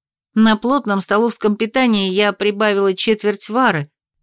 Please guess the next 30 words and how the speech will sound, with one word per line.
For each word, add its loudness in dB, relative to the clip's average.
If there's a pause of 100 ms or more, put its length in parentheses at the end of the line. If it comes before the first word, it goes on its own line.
что 0
очень 2
удивляло 2
девочек -2
и 0
создало 0
некоторые 0
трудности -4
при 0
выборе 0
одежды. -4 (760)
В 0
итоге 2
из 2
подруг 0
меня 4
выделял 2
не -2
только -2
серебристый 0
с 0
легким 0
голубоватым 0
отливом -4
цвет -2
волос, 0
но 2
и -2
внушительный 0
рост. -6